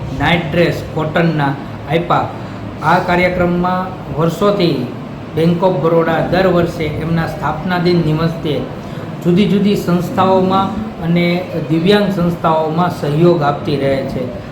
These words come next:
આ પહેલાં પણ બહેરામુંગા શાળામાં એ લોકો,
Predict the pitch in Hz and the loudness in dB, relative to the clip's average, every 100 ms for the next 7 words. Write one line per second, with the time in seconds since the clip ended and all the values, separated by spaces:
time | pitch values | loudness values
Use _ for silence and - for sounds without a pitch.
0 | - 151 151 165 180 - 190 175 - - | -4 0 2 2 2 2 0 0 -2 -6
1 | - - - 151 170 180 180 175 180 - | -8 -8 -4 2 4 4 2 0 0 0
2 | 160 165 170 170 170 165 151 165 165 175 | 0 2 2 2 0 -2 -2 0 0 0
3 | 175 170 170 | 0 2 0